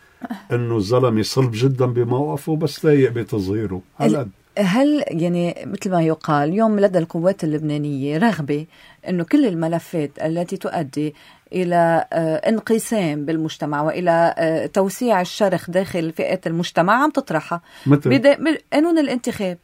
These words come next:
Speaker 1: إيه.
Speaker 2: يلي كانوا متوافقين كل العالم عليه، هلأ اليوم فتحت موضوع، هي كانت رأس حربة بمعركة أصوات المغتربين والاقتراع، الاغتراب.
Speaker 1: لحظة، لحظة. بدك
Speaker 2: واليوم
Speaker 1: الخبرية كاملة؟
Speaker 2: إيه؟
Speaker 1: بدك الخبرية كاملة.
Speaker 2: أكيد.
Speaker 1: طيب.
Speaker 2: هذا موضوع
Speaker 1: أولًا،
Speaker 2: يحتاج
Speaker 1: اقتراع
Speaker 2: التوافق.
Speaker 1: المغتربين،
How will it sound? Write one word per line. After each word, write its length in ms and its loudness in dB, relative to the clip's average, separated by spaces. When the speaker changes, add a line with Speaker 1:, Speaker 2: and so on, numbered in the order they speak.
Speaker 1:
إيه. 60 -2
Speaker 2:
يلي 280 2
كانوا 300 2
متوافقين 440 -2
كل 160 -2
العالم 440 2
عليه، 340 -2
هلأ 280 2
اليوم 240 0
فتحت 420 -2
موضوع، 340 2
هي 260 2
كانت 260 -2
رأس 200 0
حربة 300 2
بمعركة 920 2
أصوات 340 0
المغتربين 580 -4
والاقتراع، 680 0
الاغتراب. 680 2
Speaker 1:
لحظة، 340 0
لحظة. 280 -4
بدك 360 0
Speaker 2:
واليوم 280 8
Speaker 1:
الخبرية 380 10
كاملة؟ 560 4
Speaker 2:
إيه؟ 320 2
Speaker 1:
بدك 240 2
الخبرية 520 -2
كاملة. 380 -4
Speaker 2:
أكيد. 340 0
Speaker 1:
طيب. 180 4
Speaker 2:
هذا 300 4
موضوع 360 8
Speaker 1:
أولًا، 120 8
Speaker 2:
يحتاج 200 4
Speaker 1:
اقتراع 460 6
Speaker 2:
التوافق. 100 8
Speaker 1:
المغتربين، 840 6